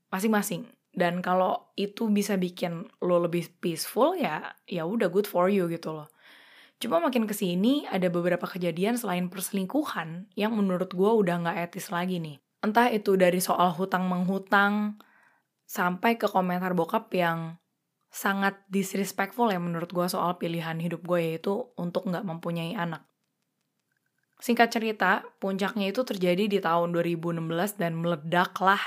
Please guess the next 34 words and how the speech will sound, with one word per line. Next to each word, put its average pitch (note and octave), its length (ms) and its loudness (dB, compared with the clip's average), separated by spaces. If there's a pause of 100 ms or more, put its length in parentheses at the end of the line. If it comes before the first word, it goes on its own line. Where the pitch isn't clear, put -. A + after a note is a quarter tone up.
(140)
di F3+ 100 -2
tahun E3+ 300 -2
dua E3+ 100 2
ribu E3+ 220 -2
dua E3 240 -4
satu. E3+ 400 -8 (1400)
Em, G3+ 720 4
gue B3 160 6
nggak C4+ 220 6
bisa F#3 420 2 (320)
jelasin F#3 560 0
secara F#3 320 2
detail F#3 480 0
masalahnya F3 640 -4
apa. D#3 320 -10 (360)
Tapi A3 480 -2
seperti G3 400 0
yang F3+ 80 4
udah F3 160 4
gue F3 160 2
jelasin F3 400 0
di E3 160 -2
awal, F3+ 480 0
keluarga F3 320 2
gue E3+ 160 2
kan A#3+ 320 4
ekonominya F3 560 -2
menurun G3 480 2
sejak F3+ 400 -2
tahun E3+ 240 0
dua F3+ 80 2
ribu E3+ 240 0
lima E3 160 -4
belas. - 560 -6